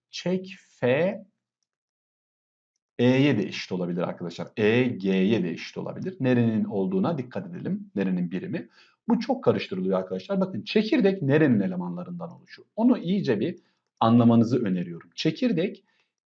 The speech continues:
G'nin elemanlarından oluşur. Öyle ki, bakın G'nin elemanlarından oluşur. F, X dediğim H'nin birimi olacak.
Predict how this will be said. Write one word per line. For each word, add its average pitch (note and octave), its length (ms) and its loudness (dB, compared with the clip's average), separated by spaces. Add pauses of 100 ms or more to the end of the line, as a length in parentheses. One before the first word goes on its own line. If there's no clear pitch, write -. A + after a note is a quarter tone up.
(140)
G'nin C3 360 6
elemanlarından A2 720 4
oluşur. F2 360 -6 (180)
Öyle G#2+ 340 2
ki, A3 400 -2 (420)
bakın G2+ 260 -4
G'nin G2 320 4
elemanlarından F#2+ 640 2
oluşur. F2+ 380 -8 (540)
F, F#3+ 520 2 (160)
X - 440 -4
dediğim D3+ 640 0 (800)
H'nin A3+ 600 6
birimi F3+ 320 8
olacak. G2+ 480 0